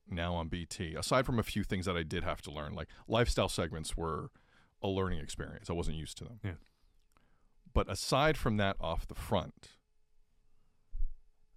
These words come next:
Speaker 1: I mean, if we're, if we're talking pop culture, I could, I could hang in a conversation.
Speaker 2: Mm-hmm.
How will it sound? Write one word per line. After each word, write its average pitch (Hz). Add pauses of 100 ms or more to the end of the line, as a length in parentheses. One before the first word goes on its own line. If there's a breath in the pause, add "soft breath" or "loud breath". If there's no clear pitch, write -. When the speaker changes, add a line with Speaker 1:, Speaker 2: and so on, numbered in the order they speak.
(140)
Speaker 1:
I 90
mean, 90
if -
we're, 95 (1700)
if 98
we're 110
talking 107
pop -
culture, 85 (1300)
I 85
could, - (160)
I 85
could - (640)
hang 87
in 78
a 78
conversation. 76 (420)
Speaker 2:
Mm-hmm. 101